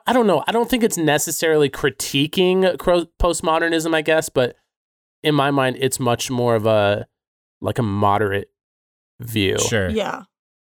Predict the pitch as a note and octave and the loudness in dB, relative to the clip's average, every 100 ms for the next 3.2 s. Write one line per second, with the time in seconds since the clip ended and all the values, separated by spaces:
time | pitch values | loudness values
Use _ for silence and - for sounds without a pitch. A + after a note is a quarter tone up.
0 | _ C3+ C#3+ D3+ D3 C#3 - D#3 F3 D#3+ | _ -2 0 2 2 0 0 0 0 -2
1 | F#3+ F#3+ F3+ - - C#3+ C3 F#3 G#3 - | -6 -10 -12 -14 -6 -4 -2 -2 -4 -2
2 | F#3 - - D3+ D3+ C#3 A2 B2+ B2 A#2+ | -4 -4 0 2 2 2 0 0 2 2
3 | A2+ G2 | 0 -2